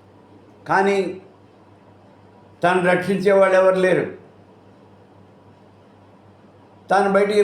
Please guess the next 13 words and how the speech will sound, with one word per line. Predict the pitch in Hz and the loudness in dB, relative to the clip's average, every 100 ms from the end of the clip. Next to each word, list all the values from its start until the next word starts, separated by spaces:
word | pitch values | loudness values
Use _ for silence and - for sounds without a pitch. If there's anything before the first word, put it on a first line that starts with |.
| 202 | 2
రాలేడు, | 208 196 123 - - - - - - - - - - - - - _ - - - - - - - - - - - | 2 2 -2 -6 -14 -20 -20 -20 -20 -20 -20 -20 -20 -20 -20 -20 _ -20 -20 -20 -20 -20 -20 -20 -20 -20 -20 -12
చాలా | 104 147 180 190 175 | -2 0 2 2 2
భయపడిపోతాడు. | 175 175 170 165 160 151 120 - - - - - - - - - - - _ - - - 113 | 0 0 0 0 0 2 -2 -4 -18 -20 -20 -20 -20 -20 -20 -20 -20 -20 _ -20 -20 -10 -4
ఒకవేళ | 139 - 160 175 190 185 | -2 0 2 2 2 2
అదృష్టవశాత్తు | 170 202 196 202 202 190 185 180 190 185 | 2 0 -2 0 0 2 0 0 0 0
అతను | 175 175 175 | 2 0 0
కనుక | 180 180 170 | 0 0 2
బయటికి | 175 175 170 160 | 2 2 2 0
వస్తే, | 156 156 180 170 131 113 - - - - - - - - - - - - - - - - - - - - - - - - - - - - | 0 -2 0 0 -2 -6 -14 -20 -20 -20 -20 -20 -20 -20 -20 -20 -20 -20 -20 -20 -20 -20 -20 -20 -20 -20 -20 -20 -20 -20 -20 -20 -10 -6
అతన్ని | 269 196 190 170 | 0 0 2 0
రక్షించడానికి | 170 202 208 196 202 202 190 | 0 -2 -2 0 2 2 0
వచ్చినటువంటి | 185 190 190 180 156 | 0 0 0 2 2
అధికార | 160 180 190 | 0 0 2